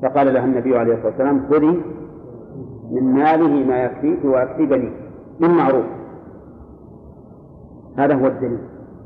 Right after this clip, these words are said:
وعلى هذا فنقول إذا أمكنها أن تأخذ شيئاً من ماله، من الصندوق أو من الحجرة أو من أي مكان، وتنفق،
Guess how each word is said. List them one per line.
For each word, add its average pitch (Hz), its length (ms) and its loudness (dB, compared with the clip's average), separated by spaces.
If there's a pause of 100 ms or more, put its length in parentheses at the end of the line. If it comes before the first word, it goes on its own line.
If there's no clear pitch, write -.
(480)
وعلى 123 240 2
هذا 135 260 2
فنقول 135 560 0 (600)
إذا 135 300 2
أمكنها 139 540 0 (640)
أن 120 160 -6
تأخذ 131 440 0
شيئاً 143 240 2
من 139 160 4
ماله، 135 380 2 (640)
من 139 120 2
الصندوق 139 600 2 (1000)
أو 139 120 4
من 143 360 4 (500)
الحجرة 131 480 -2 (500)
أو 165 100 4
من 165 100 4
أي 175 280 4
مكان، 135 340 2 (720)
وتنفق، 170 540 4